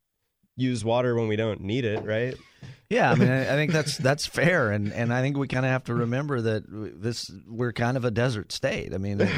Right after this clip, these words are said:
Speaker 1: <laughs>
Speaker 2: we don't live in a rainforest here. So,
Speaker 1: Sure.
Speaker 2: yeah, water's a, a really big issue.
Speaker 1: So, yeah, it's, I, I wish I had a,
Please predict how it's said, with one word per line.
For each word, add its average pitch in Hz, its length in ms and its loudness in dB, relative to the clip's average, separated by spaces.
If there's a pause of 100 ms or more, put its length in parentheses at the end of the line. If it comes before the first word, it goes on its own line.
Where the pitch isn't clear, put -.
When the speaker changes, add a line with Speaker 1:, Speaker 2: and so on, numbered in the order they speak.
(360)
Speaker 1:
<laughs> - 460 -4
Speaker 2:
we 120 160 0
don't 143 260 0
live 160 200 0
in 143 80 -2
a - 20 0
rainforest 135 640 -4
here. 82 260 -4
So, - 220 -4
Speaker 1:
Sure. 113 300 2 (420)
Speaker 2:
yeah, 120 160 4
water's 117 400 2
a, 104 340 0
a 101 120 -2
really 110 300 -2
big 104 220 -2
issue. 95 380 -2 (520)
Speaker 1:
So, 107 520 2
yeah, 151 300 8
it's, 147 340 2
I, 139 200 4
I 143 160 2
wish 165 220 2
I 165 120 6
had 156 180 6
a, 139 180 4